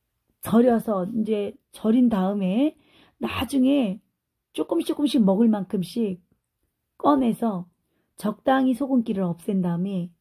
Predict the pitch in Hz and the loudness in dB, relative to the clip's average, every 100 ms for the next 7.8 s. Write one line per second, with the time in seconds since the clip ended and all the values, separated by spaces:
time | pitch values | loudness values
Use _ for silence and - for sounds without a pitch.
0 | _ _ _ _ _ _ _ _ _ _ | _ _ _ _ _ _ _ _ _ _
1 | _ _ _ 208 190 208 208 190 180 - | _ _ _ -2 -2 -2 -4 -2 -4 -6
2 | 214 233 277 - _ _ _ _ _ _ | -6 -6 -8 -14 _ _ _ _ _ _
3 | _ _ _ _ - 190 - 330 339 - | _ _ _ _ -6 -2 0 2 0 -4
4 | - - 190 190 180 175 170 190 220 349 | -12 -8 -4 -2 -2 -4 -4 -6 -8 -10
5 | _ _ _ _ _ _ _ _ _ _ | _ _ _ _ _ _ _ _ _ _
6 | _ _ _ _ - 208 220 208 196 190 | _ _ _ _ 0 2 2 0 -4 -8
7 | - 185 - 180 170 170 170 170 | -8 -10 -6 -6 -4 -6 -8 -10